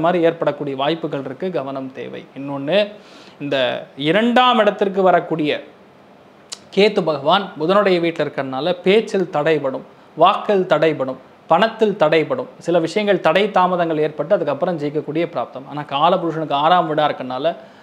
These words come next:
மருத்துவத்தை நாடக்கூடிய ஒரு நிலைமை ஏற்படலாம். அது ஆறாம் இடத்துல கேத்துங்கிற மேல இயற்கை மருத்துவத்துல பெரிய அளவுக்கு வெற்றி உண்டு. அதனால யாருக்கார் மருந்து மாத்திரைகள் எடுத்துக்கக்கூடிய நிலைமைகள் வந்தாலும் தப்பு கிடையாது, எடுத்துக்கங்க. முடிஞ்ச அளவுக்கு பெரியவங்களோட உடல்நிலைகளை கவனமா பார்த்துங்க. இரண்டு,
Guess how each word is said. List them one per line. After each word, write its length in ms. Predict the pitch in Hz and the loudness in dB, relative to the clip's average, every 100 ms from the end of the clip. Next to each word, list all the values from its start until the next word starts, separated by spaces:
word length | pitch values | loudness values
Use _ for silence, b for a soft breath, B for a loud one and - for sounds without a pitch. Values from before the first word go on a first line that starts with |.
| B B 147 | B B 2
மருத்துவத்தை 760 | 185 262 - - 247 226 - 196 185 170 | 4 4 0 0 2 2 4 4 4 4
நாடக்கூடிய 520 | 160 185 190 - 170 220 | 4 4 2 0 2 2
ஒரு 100 | 185 151 | 2 2
நிலைமை 240 | 160 170 147 | 2 2 0
ஏற்படலாம். 440 | 135 135 127 139 190 - | -4 -4 -2 -2 -6 -8
அது 100 | 147 139 | -2 2
ஆறாம் 260 | 170 196 196 | 4 4 4
இடத்துல 240 | 170 156 147 | 0 -2 -2
கேத்துங்கிற 480 | 170 185 190 170 151 139 | 0 0 -2 -2 -2 -2
மேல 160 | 160 185 156 | -2 -2 2
இயற்கை 340 | 214 233 233 226 196 | 2 2 0 2 2
மருத்துவத்துல 540 | 180 165 165 156 214 208 | 0 0 0 0 -2 -2
பெரிய 180 | 160 180 | -2 -2
அளவுக்கு 240 | 156 160 170 | -2 -4 -4
வெற்றி 260 | 180 202 175 147 | -6 -6 -6 -4
உண்டு. 200 | 139 147 - B B - | -4 -8 -10 B B -8
அதனால 280 | 139 156 175 | -4 2 2
யாருக்கார் 340 | 147 143 185 160 | 2 2 2 2
மருந்து 240 | 156 190 190 | 0 0 2
மாத்திரைகள் 340 | 170 170 156 | 2 2 -2
எடுத்துக்கக்கூடிய 460 | 147 151 147 147 143 131 | -2 -4 -4 -4 -6 -4
நிலைமைகள் 380 | 147 165 147 139 | -4 -4 -4 -4
வந்தாலும் 460 | 139 151 156 185 247 143 | -2 2 2 2 -2 -4
தப்பு 200 | - 190 | -4 -4
கிடையாது, 280 | 165 143 139 170 | -2 0 0 -2
எடுத்துக்கங்க. 420 | 147 160 139 131 139 B B B | -4 -6 -8 -8 -12 B B B
முடிஞ்ச 240 | 151 165 165 | -4 -2 2
அளவுக்கு 260 | 170 208 208 | 2 2 0
பெரியவங்களோட 440 | 160 185 208 190 170 | 2 2 2 2 2
உடல்நிலைகளை 460 | 160 165 156 143 139 | 2 0 0 -2 0
கவனமா 260 | 135 143 151 151 | 0 -2 -4 -2
பார்த்துங்க. 340 | 131 131 127 135 B B B - 139 | -4 -6 -10 -10 B B B -10 -2
இரண்டு, 380 | 165 180 175 | 0 0 0